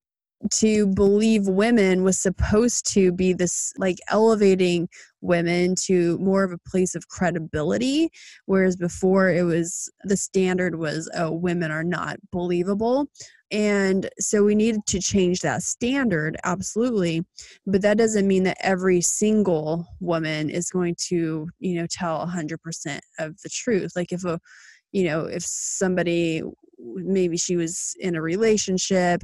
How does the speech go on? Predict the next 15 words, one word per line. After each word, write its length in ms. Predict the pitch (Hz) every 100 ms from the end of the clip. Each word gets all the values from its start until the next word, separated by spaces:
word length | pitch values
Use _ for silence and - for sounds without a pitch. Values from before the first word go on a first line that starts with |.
| -
and 320 | 165 170 160
her 160 | 175 185
boyfriend 600 | 180 190 190 - 190 180
found 380 | 190 175 175 170
out 340 | 160 160 156 -
that 140 | 165
she 160 | - 180
crossed 460 | - 165 160 -
some 340 | - 156 180 190 _
boundaries, 640 | 170 160 160 165 165 160 165
well, 180 | 170 160
then 220 | 175 165 190 - - - _
it 160 | - 196
can 180 | 208 208
be 340 | 214 208 202